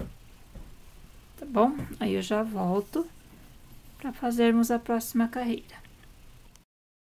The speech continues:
Então, eu cheguei aqui no final da minha carreira, fiz os quatro pontos altos,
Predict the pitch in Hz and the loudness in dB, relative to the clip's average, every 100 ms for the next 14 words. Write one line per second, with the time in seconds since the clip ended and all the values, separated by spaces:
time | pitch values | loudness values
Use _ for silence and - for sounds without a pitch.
0 | _ - - - - - - - - - | _ -20 -20 -20 -20 -20 -20 -20 -20 -8
1 | - 214 - 254 185 180 - 180 175 - | 0 2 2 0 2 2 2 0 0 0
2 | 170 160 165 - 185 190 180 175 233 320 | 0 2 0 -2 -2 0 2 4 4 2
3 | - - - - - - - 240 214 202 | -6 -20 -20 -20 -20 -6 2 4 4 0
4 | - 190 190 - - 185 175 196 175 180 | -2 -2 -2 -4 -2 0 0 0 2 4
5 | 180 190 - 294 330 - | 4 4 0 0 0 -2